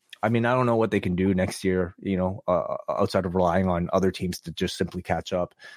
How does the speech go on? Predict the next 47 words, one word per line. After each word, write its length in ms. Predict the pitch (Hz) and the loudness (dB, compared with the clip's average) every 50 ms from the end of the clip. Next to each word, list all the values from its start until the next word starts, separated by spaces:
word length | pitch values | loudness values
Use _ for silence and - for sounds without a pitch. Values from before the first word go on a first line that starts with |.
| - - _ _ - | -20 -20 _ _ -6
But, 240 | 87 87 - - | -6 -4 -2 -2
um, 340 | 98 87 85 85 80 78 87 _ _ _ _ _ _ _ _ _ _ _ _ _ _ _ _ _ - - - | -2 -2 -2 -2 -4 -8 -10 _ _ _ _ _ _ _ _ _ _ _ _ _ _ _ _ _ -12 -4 0
it 60 | 117 | 2
was 160 | 123 123 113 | 2 4 4
not 140 | 113 101 101 | 4 4 4
the 60 | 107 | 4
most 200 | 101 95 90 - | 4 4 2 0
exciting 340 | 98 - - 87 85 85 85 | -2 0 2 2 2 2 -2
season 320 | - - 95 80 87 82 | 0 0 0 2 2 0
of 120 | 80 78 76 | 0 0 -2
F 200 | 78 - - - | -4 -4 -4 -8
one. 240 | 78 78 80 87 - _ _ - - - - - - - - | -8 -8 -8 -10 -12 _ _ -20 -20 -20 -20 -18 -8 -2 0
Um, 460 | 95 95 92 92 92 90 87 95 - _ - - | 2 2 2 2 0 -2 -2 -6 -10 _ -4 -2
and 100 | 117 123 | 0 2
I 80 | 139 147 | 2 2
wonder 300 | 139 147 165 180 175 165 | 2 2 2 2 2 0
if, 100 | 156 147 | 0 0
what 160 | 143 147 127 | -2 -2 0
Drive 220 | - 113 120 127 - | 0 0 0 2 0
to 80 | 135 | -2
Survive 360 | 110 - 104 95 95 120 151 | 0 0 2 2 2 2 2
will 120 | 156 117 90 | 0 0 -2
do, 300 | 80 80 73 80 82 - _ - | -2 -4 -10 -10 -10 -14 _ -6
you 120 | - 92 90 | -2 0 0
know, 220 | 90 95 110 127 143 180 | 2 0 0 -2 -4 -6
um, 480 | - 90 90 87 87 85 85 87 95 113 _ _ _ - | -4 -2 -2 0 0 -2 -2 -4 -6 -10 _ _ _ -10
how, 240 | - - 104 101 98 | -6 -4 -2 -2 -2
what 260 | - 90 98 107 104 | -2 -2 -2 -2 -2
stories 360 | - - - 104 104 107 104 104 | -2 -2 0 2 2 2 0 0
they'll 100 | 101 95 | 0 0
be 120 | 107 104 | 0 0
telling 360 | - 101 95 98 101 110 107 104 | 0 2 2 2 2 2 0 -2
to 220 | - 104 104 104 | 0 0 0 0
make 220 | 98 98 113 120 | 2 2 0 0
it 120 | 147 - - | -2 -4 0
feel 200 | - 101 90 82 | 0 0 0 0
exciting. 380 | 82 - - 76 73 - 80 | -4 -6 -8 -8 -8 -4 -2
I 60 | 92 107 | 0 2
mean, 180 | 117 117 123 | 2 2 2
I 80 | 127 135 | 2 2
think 320 | 131 196 185 - - - - - - | 2 0 -2 -2 -6 -18 -16 -8 -2
outside 360 | - 135 143 - - 120 123 131 | 0 0 0 2 2 2 4 4
of, 120 | 120 110 | 4 4
like, 160 | 107 104 - | 4 2 2
the 80 | - 95 | 0 -4
first 340 | - - 107 101 98 - - | 0 2 2 2 2 0 -4
place 400 | - 92 90 90 87 - - | -2 -2 0 0 -2 -6 -10